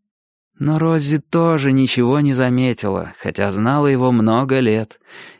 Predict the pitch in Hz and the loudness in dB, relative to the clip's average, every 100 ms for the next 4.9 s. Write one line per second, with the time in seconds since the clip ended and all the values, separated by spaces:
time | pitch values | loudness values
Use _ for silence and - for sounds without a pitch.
0 | _ - - 117 143 151 143 131 143 156 | _ -10 -2 -2 0 0 2 2 0 -2
1 | 139 - 139 131 127 151 143 139 131 135 | -4 -2 -2 0 0 -2 -2 -2 -2 0
2 | 131 - 131 131 120 120 117 110 113 113 | -2 -4 -4 -4 -2 -2 0 2 0 0
3 | 117 117 117 113 139 - 127 117 92 101 | -2 0 0 0 -2 -2 -6 -4 -4 -6
4 | - 95 90 76 82 80 67 67 | -6 -4 -4 -4 -4 -4 -6 -12